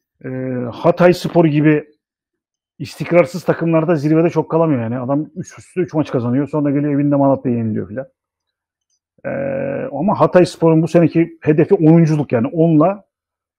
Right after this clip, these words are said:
altıncılık arasında bitirmek. Yani adam "Şu yeni çıktık şeyden, birinci lige, Süper Lig'e yeni çıktık. Bizim öncelikli hedefimiz bir kalıcı olmak." diyen bir takımın muhtemelen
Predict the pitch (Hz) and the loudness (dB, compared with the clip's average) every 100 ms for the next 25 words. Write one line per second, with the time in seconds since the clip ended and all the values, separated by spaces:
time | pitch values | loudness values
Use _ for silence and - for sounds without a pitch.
0 | _ 151 147 175 160 175 165 131 139 123 | _ 0 2 2 2 2 2 2 0 -2
1 | 123 113 101 - 123 117 123 131 - _ | -4 -6 -8 -10 -10 -8 -8 -8 -10 _
2 | _ _ _ _ - 139 135 135 - - | _ _ _ _ -10 -4 0 0 -2 -18
3 | - _ _ - 120 113 113 - 123 120 | -20 _ _ -12 -10 -10 -14 -12 -8 -6
4 | 117 113 107 _ _ _ _ 120 113 120 | -6 -8 -10 _ _ _ _ -6 -4 -2
5 | 120 135 - - - _ _ _ _ _ | -2 -2 -8 -20 -20 _ _ _ _ _
6 | _ - 113 139 147 127 127 - 131 131 | _ -12 -6 -2 0 0 -2 0 0 0
7 | 135 120 123 127 - 127 123 143 117 104 | 0 -2 -2 -6 0 2 4 4 2 -4
8 | _ _ _ 127 120 110 120 113 139 196 | _ _ _ -2 -2 -2 -4 -4 -4 -4
9 | _ _ _ _ _ _ 147 135 147 139 | _ _ _ _ _ _ -6 -2 2 4
10 | 147 160 | 2 0